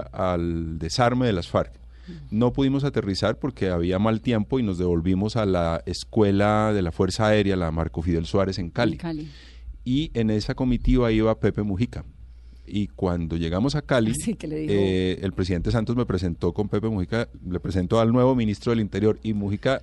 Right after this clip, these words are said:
Speaker 1: lo único que
Speaker 2: Como,
Speaker 1: me dijo
Speaker 2: "Uy,
Speaker 1: fue,
Speaker 2: pilas".
Speaker 1: "Lo compadezco,
Speaker 2: <laughs>
Speaker 1: lo compadezco", y, y ahí también digo que tuve muchas, eh, ocasiones en las que recordé las palabras de Mujica.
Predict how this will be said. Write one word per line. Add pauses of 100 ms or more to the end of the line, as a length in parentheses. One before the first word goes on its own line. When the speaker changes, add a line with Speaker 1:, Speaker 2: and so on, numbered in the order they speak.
(140)
Speaker 1:
lo
único
que
Speaker 2:
Como,
Speaker 1:
me
dijo
Speaker 2:
"Uy,
Speaker 1:
fue,
Speaker 2:
pilas".
Speaker 1:
"Lo
compadezco,
Speaker 2:
<laughs>
Speaker 1:
lo
compadezco",
y,
y
ahí
también
digo
que
tuve
muchas, (160)
eh,
ocasiones
en
las
que
recordé
las
palabras
de
Mujica.